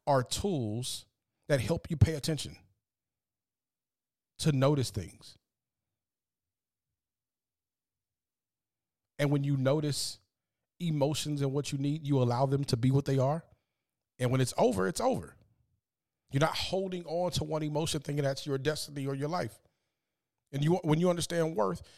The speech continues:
you understand that you're allowed to feel. If you are doing life with somebody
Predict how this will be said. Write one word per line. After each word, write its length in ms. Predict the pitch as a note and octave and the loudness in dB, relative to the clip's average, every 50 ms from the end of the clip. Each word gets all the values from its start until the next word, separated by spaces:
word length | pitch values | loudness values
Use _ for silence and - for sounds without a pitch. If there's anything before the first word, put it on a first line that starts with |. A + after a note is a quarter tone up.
| _ - | _ -4
you 40 | F3 | -4
understand 360 | F3+ D#3+ - F#3+ F#3 F3+ D#3 | -2 -2 -2 -4 -4 -4 -2
that 180 | D#3 F3+ C#3+ - | -4 -4 -4 -2
you're 140 | G#3 G3+ F3+ | 0 0 2
allowed 320 | E3 F3+ G3 G#3+ G#3+ - | 2 2 0 0 0 -2
to 80 | F#3+ F3 | -4 -6
feel. 400 | - A#3+ A#3+ A#3 G3 G#2 - - _ _ _ _ _ _ _ - - _ - | -4 -2 -2 0 0 -2 -4 -6 _ _ _ _ _ _ _ -20 -20 _ -2
If 180 | - F3 D3 C3 | 2 2 2 2
you 240 | C3+ E3+ A#3 C4+ F4+ - - | 2 0 -2 -2 -2 -4 -2
are 80 | C4+ A3+ | -2 -2
doing 400 | D3 D3 A3 A#3+ A3+ F3 C#3+ C#3 | 0 2 0 2 0 -2 -2 0
life 240 | E3+ A3 G#3+ - | -2 -2 -2 -4
with 120 | A3 G3+ - | -6 -6 -6
somebody 460 | - A3+ G#3+ G#3 G#3+ A3 G#3+ A3 G#3+ | -4 -4 -2 -4 -4 -4 -6 -8 -10